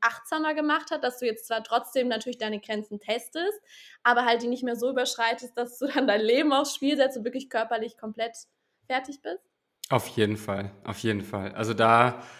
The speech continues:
Speaker 2: da hat mich mein spiritueller Weg auf jeden Fall hingeführt. Also, ähm, ich brauchte das wirklich ganz extrem, dieses im Sport über meine Grenzen gehen. Ich fand das, also ich, mich hat das immer total gereizt.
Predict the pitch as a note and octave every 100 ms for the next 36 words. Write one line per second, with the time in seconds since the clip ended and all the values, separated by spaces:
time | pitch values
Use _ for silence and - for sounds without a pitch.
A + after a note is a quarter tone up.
0 | - - - B2 C#3 E3 C#3+ C#3+ D3+ D3
1 | D#3 D3 D3+ C#3 C3 C#3 C3 C3+ A#2+ A#2
2 | A#2+ A#2 - G#2+ G#2 - A2 G#2+ A#2 A2+
3 | - - - - - A#2 A#2+ A#2+ - C3
4 | C#3+ D3 C3 C3 C#3 C#3 - C3 C3 C3
5 | - - B2+ B2+ C3 B2+ B2 A2+ B2 A2+
6 | - A#2+ A2 - A#2 B2 A#2+ A#2 A#2+ A#2+
7 | A#2+ A#2 - A#2 A2+ A2+ A2+ A#2 - B2
8 | B2 - - A#2+ A#2+ A#2+ B2+ C3+ - C#3+
9 | C#3+ C3+ C3 - - C3 C#3+ A#2+ A2+ C3
10 | -